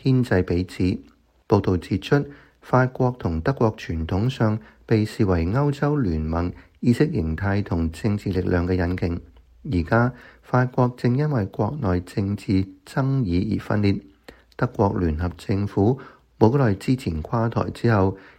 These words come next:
亦將喺明年二月提前舉行大選。所謂牽一髮而動全身，影響範圍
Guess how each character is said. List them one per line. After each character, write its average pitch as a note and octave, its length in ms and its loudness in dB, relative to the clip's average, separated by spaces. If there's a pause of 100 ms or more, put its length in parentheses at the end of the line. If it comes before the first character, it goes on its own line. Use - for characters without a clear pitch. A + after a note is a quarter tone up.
亦 A#2 100 4
將 C#3+ 240 0
喺 C#3 140 0
明 A#2+ 240 -2
年 D#2+ 180 -2
二 G2 160 -4 (180)
月 G2+ 160 2 (260)
提 E2+ 280 0
前 F2+ 340 -2 (160)
舉 F#2+ 180 0
行 G#2 160 -2
大 E2+ 160 -2
選。 F2+ 420 -2 (460)
所 - 240 -2
謂 F#2 300 2 (260)
牽 C3 200 2
一 C3 60 2
髮 G#2+ 380 -2
而 E2+ 80 -8
動 F2 220 -4
全 - 300 -8
身， C#3 320 0 (540)
影 F#2+ 220 0
響 G2+ 220 2
範 F2+ 280 0
圍 E2 240 0